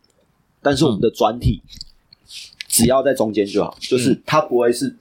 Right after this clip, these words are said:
Speaker 1: 转到最大之后，把那个能量带到最远。
Speaker 2: 对。
Speaker 1: 因为我们必须还要再做一件事情，叫做控制
Speaker 2: 嗯。
Speaker 1: 到球场内。
Speaker 2: 嗯。
Speaker 1: 所以如果你今天是不用控制到球场内的时候，你的转体是可以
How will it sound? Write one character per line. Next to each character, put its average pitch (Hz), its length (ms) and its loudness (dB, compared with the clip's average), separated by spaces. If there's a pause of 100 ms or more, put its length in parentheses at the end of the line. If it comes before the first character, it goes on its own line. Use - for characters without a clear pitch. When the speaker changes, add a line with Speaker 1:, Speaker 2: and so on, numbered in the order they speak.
(540)
Speaker 1:
转 104 260 0
到 131 140 4
最 120 300 -2
大 101 240 0
之 101 180 -8
后， 98 300 0
把 95 120 0
那 123 120 0
个 117 100 0
能 101 240 0
量 113 220 0
带 110 160 0
到 104 100 2
最 101 280 0
远。 73 220 -14 (380)
Speaker 2:
对。 98 240 0 (200)
Speaker 1:
因 123 120 -2
为 135 160 2
我 101 80 2
们 101 160 0
必 131 100 2
须 117 140 -2
还 101 60 2
要 95 80 2
再 107 100 2
做 104 200 2
一 90 40 -2
件 95 140 -2
事 95 120 0
情， - 160 -6
叫 95 140 0
做 90 140 2
控 107 340 -4
制 - 320 -8 (240)
Speaker 2:
嗯。 135 200 0 (680)
Speaker 1:
到 98 280 0
球 87 220 -4
场 - 200 -6
内。 - 200 -8 (300)
Speaker 2:
嗯。 208 200 0 (460)
Speaker 1:
所 165 180 2
以 180 40 2
如 156 160 2
果 156 120 2
你 117 60 -4
今 104 80 -8
天 135 120 0
是 147 80 -2
不 120 100 0
用 113 120 0
控 131 180 -2
制 123 80 -2
到 131 100 2
球 104 140 -6
场 95 160 -4
内 101 140 -6
的 87 80 -6
时 - 80 -18
候， 92 240 -10
你 95 100 -20
的 98 80 -2
转 110 200 -2
体 107 100 -2
是 110 140 -4
可 92 160 -2
以 - 140 -4